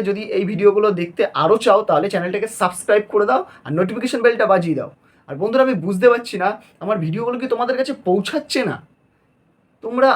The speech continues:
আগে, এই রিসেন্ট কিছুদিন ধরে দেখছি ভিডিওটা দেখ-, ভিডিওগুলো দেখছোই না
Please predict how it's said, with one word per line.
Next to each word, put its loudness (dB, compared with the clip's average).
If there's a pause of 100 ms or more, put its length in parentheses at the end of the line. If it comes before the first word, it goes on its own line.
আগে, -2
এই -10
রিসেন্ট -4
কিছুদিন -6
ধরে 4 (100)
দেখছি -4 (100)
ভিডিওটা 2 (100)
দেখ-, 2
ভিডিওগুলো -2 (140)
দেখছোই -4
না 2